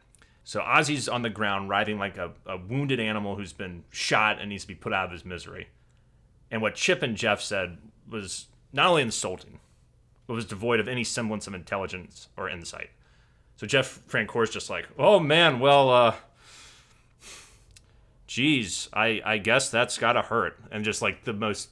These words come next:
plain way po-, it was just, I was like, "Well, yeah, obviously. Like, what, what are you adding to the,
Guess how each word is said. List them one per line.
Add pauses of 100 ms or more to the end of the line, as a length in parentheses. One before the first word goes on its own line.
(160)
plain
way
po-,
it
was
just, (380)
I
was
like, (440)
"Well,
yeah,
obviously. (760)
Like,
what,
what
are
you
adding
to
the,